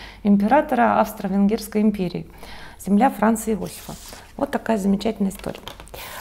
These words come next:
Так, ну и ещё одна книга, последняя, про которую я вам расскажу, она уже пятая на сегодняшний момент, и я про неё уже вам рассказывала.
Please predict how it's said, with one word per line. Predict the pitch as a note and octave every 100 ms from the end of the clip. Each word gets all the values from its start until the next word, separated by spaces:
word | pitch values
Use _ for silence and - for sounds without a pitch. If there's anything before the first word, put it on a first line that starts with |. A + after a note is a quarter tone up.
| - - - -
Так, | G#3+ D#3+ - - - -
ну | G#3 C#4+
и | A#3+ G#3
ещё | G3+ B3
одна | G#3+ F#3+
книга, | - G#3+ G#3
последняя, | - F#3 - A3 F3+ E3+
про | D#3+
которую | - F3+ - G#3 F#3
я | F3+
вам | F3
расскажу, | - - F#3 D#4
она | E4+ G#3
уже | G3 G3+
пятая | - G#3 - D#3+
на | D#3+
сегодняшний | D#3+ F#3+ F3 - F3
момент, | E3 F#3+ G4+ G4+ - - - -
и |
я | F#3 -
про | -
неё | A#3+ A3 G3+ E4
уже | D#4 G3 G3+ D#4+
вам | A#3+ C4 B3
рассказывала. | B3+ - - C#4+ C4 G3+ F3+ E3+ D#3+